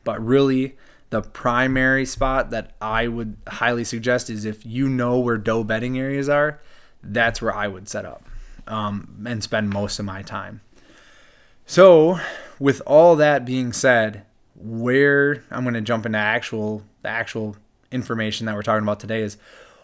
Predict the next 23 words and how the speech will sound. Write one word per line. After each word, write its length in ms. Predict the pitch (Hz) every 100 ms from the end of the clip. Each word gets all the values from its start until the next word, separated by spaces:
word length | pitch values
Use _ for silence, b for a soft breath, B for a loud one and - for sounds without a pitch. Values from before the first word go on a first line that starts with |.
| B
where 460 | 104 107 131 151
to 80 | 131
sit 400 | - - 135 -
all 220 | 104 107
day. 400 | 107 110 104 - _ _ _ _ _ _ -
Uh, 420 | 110 107 104 98 98 b b b
and 160 | 120 131
that's 180 | 151
a 60 | 143
great, 540 | 98 95 107 117 120 -
it's 160 | 117
a 60 | 123
great 320 | 117 147 127
question. 340 | 135 131 -
And 200 | 123 113
one 240 | 110 131 131
I 160 | 110
personally 760 | 127 - 120 - 131 131 131 - _
have 300 | - 110 107
experimented 680 | 107 107 - 117 113 107 110
with 220 | 110 107 101
a 60 |
lot 460 | 98 127 180 185